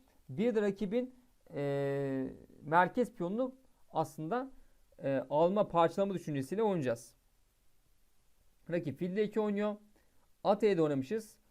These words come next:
At D bir. Aslında at D bir hamlesinden sonra rakibin ana planı belli oldu. Yani, e, burada fikri şuydu. Atı E üçe oynayacak. G dört oynayacak.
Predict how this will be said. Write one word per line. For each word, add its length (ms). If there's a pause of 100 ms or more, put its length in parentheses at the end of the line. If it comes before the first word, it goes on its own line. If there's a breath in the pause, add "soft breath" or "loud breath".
(240)
At 240
D 120
bir. 180 (1000)
Aslında 320
at 200
D 100
bir 60
hamlesinden 500
sonra 260
rakibin 420 (160)
ana 220
planı 360
belli 240
oldu. 440 (380 soft breath)
Yani, 500
e, 320 (120)
burada 300
fikri 600 (100)
şuydu. 640 (380 soft breath)
Atı 240
E 240
üçe 200
oynayacak. 560 (440)
G 180
dört 220
oynayacak. 520